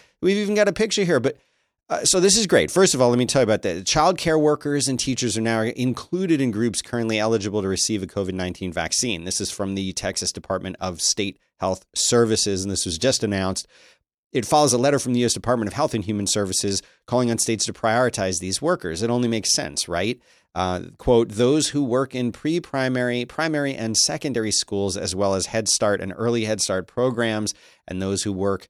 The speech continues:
for licensed child care providers, uh, basically, these are the people who should get it first." And, uh, Texas was one of the eleven states that had not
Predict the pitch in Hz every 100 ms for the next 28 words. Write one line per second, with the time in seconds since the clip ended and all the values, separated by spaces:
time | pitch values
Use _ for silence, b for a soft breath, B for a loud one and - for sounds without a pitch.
0 | _ _ _ - 85 87 - - 120 127
1 | - 107 95 92 92 92 92 90 - _
2 | _ _ 78 78 110 113 98 101 95 104
3 | 101 92 95 95 90 - 98 90 95 82
4 | 87 82 80 _ _ _ - - 101 64
5 | - - - _ _ _ 92 92 92 92
6 | 87 90 127 123 - 107 - 92 98 101
7 | 107 101 92 92 - 92 151 147 - 113
8 | 107 110 95 104 131 120